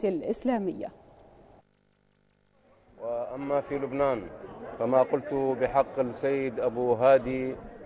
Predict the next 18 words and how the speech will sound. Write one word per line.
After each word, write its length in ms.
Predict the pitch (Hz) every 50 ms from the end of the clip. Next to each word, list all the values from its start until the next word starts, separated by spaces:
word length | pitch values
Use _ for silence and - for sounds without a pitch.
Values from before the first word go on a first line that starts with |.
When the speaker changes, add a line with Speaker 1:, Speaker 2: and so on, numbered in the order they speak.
| - - - -
Speaker 2:
السيد 440 | 107 107 - - 135 139 135 131 117
حسن 420 | - - 139 135 123 135 131 131
نصر 280 | 127 123 - - 120 127
الله 300 | 123 127 131 135 135 127
كان 240 | 123 - 131 127 127
قليلاً 600 | 120 - 131 127 135 139 143 139 135 131 127 120
بحقه. 600 | 110 120 - 127 117 - - 120 101 92 92 82 76 - - - - - - - - - - - - - - -
هذا 160 | 113 127 135
الرجل 480 | 139 131 143 135 117 139 139 139 143 - - - - - - - - - - - - - -
سيد 400 | - - - 120 135 147 147 127
المقاومة، 800 | 143 139 139 135 - 143 143 143 143 139 135 139 139 139 139 139 - - - - - - - - - - - - - - 110
وهذا 800 | 113 120 123 131 143 143 139 127 135 139 135 135 131 135 123 - 107 110 104 117
الرجل 460 | 123 117 117 131 135 127 139 139 131 131
الرمز 540 | 123 120 127 139 143 143 135 113 110 117 - -
الذي 460 | 127 123 123 127 123 117 127 127 127 123
مزج 440 | 120 135 143 131 139 135 123 123
بين 380 | 131 127 113 131 135 135 131 131
الفكر 760 | 131 123 110 - - 147 - - 127 135 139 135 135 135